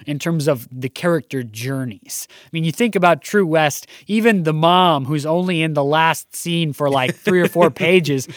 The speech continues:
Speaker 1: has a pretty incredible journey to go on. And I think we talked for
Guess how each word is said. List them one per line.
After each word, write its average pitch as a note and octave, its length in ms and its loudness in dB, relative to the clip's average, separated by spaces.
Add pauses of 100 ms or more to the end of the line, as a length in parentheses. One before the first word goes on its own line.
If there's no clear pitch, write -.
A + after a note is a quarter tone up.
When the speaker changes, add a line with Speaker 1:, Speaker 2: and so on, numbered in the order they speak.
(160)
Speaker 1:
has G#3+ 140 2
a G#3 60 4
pretty A3+ 320 4
incredible F#3+ 520 4
journey F3 480 2
to C3 100 -6
go B2+ 260 -2
on. A#2+ 160 -2
And B2 100 -8
I D#3 80 -2
think A3+ 220 -10
we D3+ 100 -4
talked E3+ 340 0
for C#3+ 180 -4